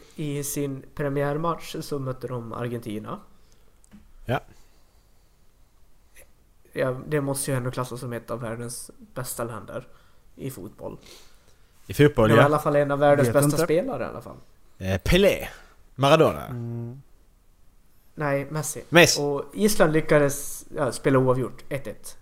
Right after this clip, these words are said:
Speaker 1: Jag vet inte hur många av våra lyssnare som följer det här.
Speaker 2: Ja.
Speaker 1: Men det som är lite kul efteråt var att Isländska fotbollsförbundet hade fått statistik över hur många på Island som tittade på matchen.
Speaker 2: Ja.
Speaker 1: Och det var rätt många islänningar nere på stadion, och de är ju bara omkring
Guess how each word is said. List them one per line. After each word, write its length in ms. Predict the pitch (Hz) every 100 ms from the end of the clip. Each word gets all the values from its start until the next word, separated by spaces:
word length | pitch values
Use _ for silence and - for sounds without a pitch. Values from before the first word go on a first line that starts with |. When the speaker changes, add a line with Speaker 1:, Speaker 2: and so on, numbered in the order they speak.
| -
Speaker 1:
Jag 120 | -
vet 140 | 139 131
inte 160 | 127
hur 40 | 123
många 120 | 117
av 60 | 117
våra 140 | 117
lyssnare 260 | 123 - 107
som 140 | 120
följer 220 | 123 110
det 60 | 107
här. 100 | 104 - - - - _ - - -
Speaker 2:
Ja. 200 | 104 127 -
Speaker 1:
Men 80 | 139
det 100 | 151
som 140 | 175
är 40 | 180
lite 120 | 180
kul 220 | 240 247
efteråt 480 | 185 - 262 175 139
var 320 | 135 135 131
att 360 | 143 143 - - -
Isländska 500 | 180 180 190 180 165
fotbollsförbundet 880 | 165 160 - 151 - 170 240 165 131
hade 120 | 131
fått 160 | 139 131
statistik 760 | - 135 139 - 143 - - -
över 220 | 143 143
hur 160 | 165
många 300 | 160 135 131
på 80 | 127
Island 440 | 147 151 - 127 127
som 100 | 131
tittade 400 | 156 - 208 156
på 100 | 117
matchen. 380 | 110 - 92 90 -
Speaker 2:
Ja. 200 | 101 104 - _ _ _ - _ _ - _ _ _ - _ _ - - -
Speaker 1:
Och 100 | -
det 60 | 156
var 120 | 208
rätt 140 | 196
många 200 | 170 151
islänningar 600 | 165 165 - 190 170 135
nere 240 | 127 127 131
på 100 | 151
stadion, 480 | - 113 127 110 135
och 60 |
de 140 | 135 165
är 60 |
ju 100 | 170
bara 240 | 131 117 117
omkring 380 | 127 127 117